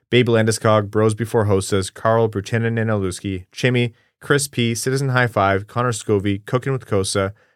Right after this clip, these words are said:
Coyote Season Tickets and Anywhere But Tempe, Dad, Please Come Home, It's Been Five Years, Denny's Gamer Girl, Derek Enstam, D J Denton, Give Blood, Fight Probert, Hockey Town Matt,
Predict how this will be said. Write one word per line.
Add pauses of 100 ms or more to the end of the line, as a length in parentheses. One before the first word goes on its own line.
Coyote
Season
Tickets
and
Anywhere
But
Tempe, (260)
Dad,
Please
Come
Home,
It's
Been
Five
Years, (340)
Denny's
Gamer
Girl,
Derek
Enstam,
D
J
Denton,
Give
Blood,
Fight
Probert, (280)
Hockey
Town
Matt,